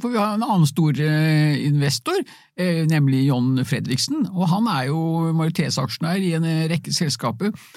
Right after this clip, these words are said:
og han låner ut aksjer villig vekk. Eh, han kan riktig nok være ganske streng på den renten du skal betale, men det er jo et tilbud, et etterspørsel som, eh, som bestemmer det. Og han har ingen, eh, hva skal du si,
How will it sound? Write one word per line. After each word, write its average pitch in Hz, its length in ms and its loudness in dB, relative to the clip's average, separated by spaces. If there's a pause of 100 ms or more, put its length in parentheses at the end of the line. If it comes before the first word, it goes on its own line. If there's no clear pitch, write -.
(220)
og 269 100 -4 (180)
han 196 160 0 (180)
låner 254 640 0 (240)
ut 240 140 -2
aksjer 196 420 -2 (160)
villig 196 320 4
vekk. - 580 -6
Eh, 143 600 -2
han 147 140 2
kan 175 100 2
riktig 156 240 0
nok 247 160 0
være 202 240 0
ganske 180 480 0
streng 151 320 0
på 165 260 0
den 160 160 2
renten 165 460 2
du 262 100 2
skal 240 360 -2
betale, 226 440 -2
men 311 140 0
det 202 140 0
er 185 300 -2
jo 202 360 0
et 208 180 -2 (300)
tilbud, 170 320 0
et 160 220 0
etterspørsel 180 460 -2
som, 185 340 2
eh, 170 160 0
som 180 160 0
bestemmer 170 400 2
det. 254 100 -2 (560)
Og 233 120 2
han 147 180 4
har 277 100 2
ingen, 202 420 4
eh, 180 280 0
hva 175 600 2
skal 165 120 2
du 151 60 2
si, 175 120 2